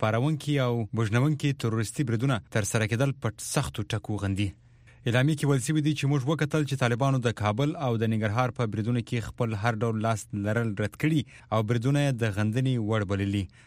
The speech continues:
طالبان او افغان حکومت د قانون منګولو ته د دغو بریدونو د عاملینو د سپارلو لپاره باید یو بل سره همکاري وکړي. بلې خوا په کابل کې د امریکا سفارت ویل دي چې طالبان په افغانستان کې د وروستیو بریدونو لپاره د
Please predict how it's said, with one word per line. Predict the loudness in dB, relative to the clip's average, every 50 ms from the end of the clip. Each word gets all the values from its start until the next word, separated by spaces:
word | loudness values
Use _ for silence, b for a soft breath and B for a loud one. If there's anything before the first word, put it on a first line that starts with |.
| B B 0
طالبان | 2 2 2 2 2 2 4 2
او | 2 0
افغان | 0 0 0 0 0
حکومت | 0 0 -2 -2 0 0
د | -2 -2 0
قانون | -2 0 0 0 0
منګولو | 0 0 0 -2 -2 -2 0
ته | -2 0 0 0
د | 0 -2
دغو | -2 -2 -2 -4
بریدونو | -4 -2 0 0 0 2 0 0 0 0 -2 -4 -2 -2
د | -2 -2 -2 -2 -2 -2
عاملینو | -2 0 0 0 0 0 -2
د | -2 -4
سپارلو | -2 -2 -2 -2 0 -2 -2
لپاره | 0 0 0 -2 0 0 0
باید | 0 -2 -2 -2 -2
یو | -2 -2 -2
بل | -4 -2 -2
سره | -2 -2 -2 -4 b b b b b b b -4 -4
همکاري | -4 -2 -2 -2 -4 -2 -2 -4
وکړي. | -6 -4 -4 -4 -4 -6 -8 -4
بلې | 0 0 0 2
خوا | 2 2 2 2
په | 2 2
کابل | 2 2 2 0
کې | 2 2 2
د | 2
امریکا | 0 0 2 0 0 0 -2
سفارت | -2 0 2 2 2 2 2
ویل | 0 0 2
دي | 0 -2 -2
چې | -2 0 0
طالبان | 0 0 2 2 2 2 2 2 2 0
په | 2
افغانستان | 2 2 0 0 0 0 -2 0
کې | 0 0 0 0
د | 0 0
وروستیو | -2 -4 -2 -2 0 0 2 0
بریدونو | 0 0 0 0 0 0 0
لپاره | 0 0 0 0 0
د | 0 0